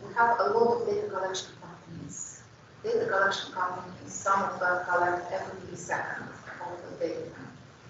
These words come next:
So we do have collect, and, uh, if they collect it for one or two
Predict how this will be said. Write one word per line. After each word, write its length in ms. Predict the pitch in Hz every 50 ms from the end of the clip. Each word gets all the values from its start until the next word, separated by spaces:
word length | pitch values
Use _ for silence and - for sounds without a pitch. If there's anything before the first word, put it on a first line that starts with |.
| - - - - -
So 160 | - 185 185
we 140 | 185 185 180
do 220 | - 214 226 220 226
have 240 | 208 180 - -
collect, 480 | - 185 180 175 - - - - - - - - - -
and, 520 | 185 - - 170 175 180 175 170 - -
uh, 260 | - - - - - - - - - -
if 160 | - 214 214 214
they 160 | 214 220 214
collect 340 | 196 196 208 208 208 214 -
it 80 | - - - 202
for 100 | 196 190
one 320 | 190 196 196 196 196 190
or 40 | 190
two 300 | - - 196 190 -